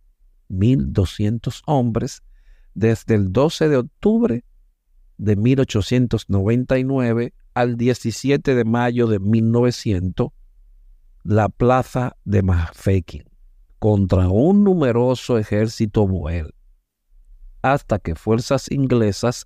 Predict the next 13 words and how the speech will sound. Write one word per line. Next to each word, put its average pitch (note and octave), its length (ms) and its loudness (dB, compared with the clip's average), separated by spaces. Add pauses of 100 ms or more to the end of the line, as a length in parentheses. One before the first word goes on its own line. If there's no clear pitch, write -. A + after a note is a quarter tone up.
(120)
acudieron A#2 800 0 (600)
a C3+ 120 2
levantar G2 600 0
el F2 100 -8
sitio. - 480 -12 (1200)
Como A2 320 2
premio C#3+ 720 2 (180)
a F#2 160 -6
semejante G#2 960 0
comportamiento, C3+ 1300 -2 (140)
Van G2 320 -2
der G2 220 -2
Pauwer C#3+ 580 0